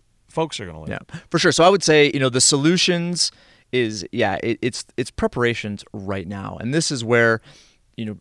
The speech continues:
Speaker 2: instead of waiting until that time, waiting
Speaker 1: Yeah.
Speaker 2: till you, you call it quits, or, it's, it's planning. And I would say, you know, right now we're, we're a very, uh, distracted nation. I include myself in that, right?
Speaker 1: Oh,
Speaker 2: There's
Speaker 1: yeah.
Speaker 2: so many distractions,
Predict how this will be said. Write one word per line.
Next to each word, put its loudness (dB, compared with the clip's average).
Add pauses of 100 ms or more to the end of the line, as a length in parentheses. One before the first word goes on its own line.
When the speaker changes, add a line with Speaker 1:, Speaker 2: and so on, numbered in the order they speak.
(340)
Speaker 2:
instead -4
of -2
waiting 0
until -2
that -2
time, -8
waiting -2
Speaker 1:
Yeah. -4
Speaker 2:
till -2
you, -4 (180)
you -4
call -2
it -8
quits, -8
or, -8 (400)
it's, -2
it's -2
planning. -6
And -6
I -4
would -4
say, 0 (180)
you -8
know, -4
right 0
now 2
we're, 0
we're 0
a -2
very, 0 (280)
uh, -6 (160)
distracted -4
nation. -6
I 0
include 0
myself 0
in -2
that, -4
right? -2
Speaker 1:
Oh, -2
Speaker 2:
There's -2
Speaker 1:
yeah. -2
Speaker 2:
so 4
many 0
distractions, -4